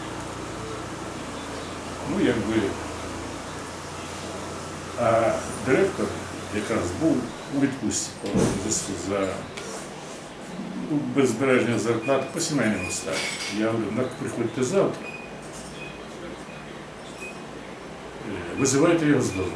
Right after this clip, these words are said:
Я говорю, «Я не можу визвати його з дому, бо в нього дружина лежить паралізована. І він сьогодні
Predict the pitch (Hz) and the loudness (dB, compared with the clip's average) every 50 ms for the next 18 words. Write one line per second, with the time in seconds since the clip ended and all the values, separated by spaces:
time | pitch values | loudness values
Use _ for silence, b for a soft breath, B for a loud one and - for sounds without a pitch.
0 | 87 95 95 95 95 90 95 95 101 107 120 123 139 135 117 120 123 120 110 113 | -2 -2 0 0 0 -2 -2 0 0 0 2 2 2 2 2 0 2 2 2 2
1 | 107 95 113 120 113 104 - 123 143 156 151 - 127 127 120 117 117 123 117 113 | 2 0 0 0 0 2 4 6 6 6 4 4 2 0 0 0 2 2 2 2
2 | 101 - - - - - - - - - - - - - - 95 92 101 107 101 | 0 -2 -4 -6 -10 -10 -12 -12 -12 -12 -12 -12 -10 -10 -8 -6 -2 0 0 2
3 | 110 117 120 120 113 104 104 101 95 101 107 104 104 - - - - - - - | 4 4 4 4 4 2 2 0 0 2 0 0 0 -2 -6 -8 -8 -8 -8 -8
4 | - - - - - - - - 107 104 101 98 95 92 90 98 98 95 95 98 | -8 -8 -8 -8 -8 -6 -2 0 2 2 2 2 2 2 2 0 0 0 0 -2
5 | 107 113 - - - - - - - - - - - - - - - - - - | -2 -4 -6 -6 -8 -10 -10 -10 -10 -10 -10 -10 -10 -10 -10 -10 -10 -10 -8 -4
6 | - 95 95 107 107 107 - 107 95 104 117 107 107 113 110 - | -2 0 2 2 2 2 4 4 4 4 6 4 4 4 4 2